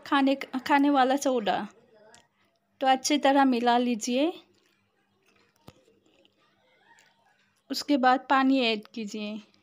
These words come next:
थोड़ा थोड़ा करके पानी ऐड कर लीजिए। घोल को और थोड़ा सा पानी देकर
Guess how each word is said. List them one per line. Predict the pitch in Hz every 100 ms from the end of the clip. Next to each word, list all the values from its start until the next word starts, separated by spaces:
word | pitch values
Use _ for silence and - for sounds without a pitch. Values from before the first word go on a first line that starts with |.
| _ _ _ _ _ -
थोड़ा | 269 262 254
थोड़ा | 294 254 254
करके | 254 240 262 294
पानी | 254 240 233
ऐड | 220 214 -
कर | 214 214
लीजिए। | 208 208 208 202 202 214 208 _ _ _ _ _ _ _ _ _ _ _ _ _ _ _ _ _ _ _ _ _ _ _ _ _ _ _ _ _ _ _ _ _ _ _ _ _
घोल | - 254 262 277
को | 294 320 370 262
और | 262 294
थोड़ा | - 294 285
सा | 285 294
पानी | 294 277 277
देकर | 254 262 254 277 381